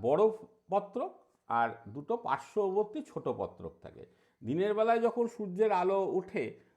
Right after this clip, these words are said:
তখন দেখা যায় এই ছোট পত্রক দু-, দুটো ক্রমান্বয়ে ওঠানামা করছে। কেন? যখন উপরের দিকে উঠছে, তখন রসস্ফীতি হচ্ছে। কেন, কীভাবে হচ্ছে? আমি আগেই বললাম। আর যখন নিচের দিকে নামছে, তখন রস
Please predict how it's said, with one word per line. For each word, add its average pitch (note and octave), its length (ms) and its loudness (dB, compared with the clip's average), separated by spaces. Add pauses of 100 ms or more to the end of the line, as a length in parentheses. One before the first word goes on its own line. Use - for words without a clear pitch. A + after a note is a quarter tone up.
তখন F3+ 240 -4
দেখা D#3+ 180 -2
যায় G3 120 -2
এই G#3+ 80 4
ছোট G#3 260 -6
পত্রক G3 440 -2
দু-, A#3+ 300 -4 (220)
দুটো E3+ 240 -4
ক্রমান্বয়ে D#3+ 520 -2
ওঠানামা F#2 440 -6
করছে। - 360 -14 (300)
কেন? A#3+ 240 0 (340)
যখন G#3+ 220 0
উপরের A3+ 260 4
দিকে A3+ 180 -2
উঠছে, A#3 240 2
তখন A#3 160 0
রসস্ফীতি A#3 580 -2
হচ্ছে। B3+ 280 -2
কেন, A#3 160 -10 (140)
কীভাবে A3+ 240 0
হচ্ছে? A#3 220 0
আমি A3+ 120 0
আগেই G#3 240 2
বললাম। A3+ 360 -2 (400)
আর - 100 -10
যখন E3 180 -4
নিচের F3 300 -2
দিকে G3+ 180 -2
নামছে, A3 300 -2
তখন F#3+ 280 -8
রস A2 180 -4